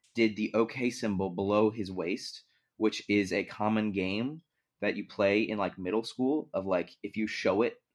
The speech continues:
below your waist and you get your friend to look at it, then you get to, like, punch him in the shoulder. And it's just some stupid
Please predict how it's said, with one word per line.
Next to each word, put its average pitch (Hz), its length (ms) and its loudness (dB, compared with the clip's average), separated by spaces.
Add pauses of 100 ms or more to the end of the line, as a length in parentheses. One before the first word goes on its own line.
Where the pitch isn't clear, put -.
(120)
below 107 260 2
your 110 140 4
waist 104 300 0
and 101 100 0
you 101 60 2
get - 40 -2
your 98 100 -2
friend 95 260 -4
to 95 120 -8
look 98 200 -2
at 87 160 2
it, 95 160 -2 (320)
then 104 100 -2
you 101 60 -2
get 98 180 0
to, - 80 -12
like, 101 200 0
punch 87 200 -10
him 101 80 -4
in 107 60 -2
the 120 60 -4
shoulder. 139 440 -2 (500)
And 104 120 0
it's 101 100 -10
just 131 220 -2
some 131 160 2
stupid 131 640 0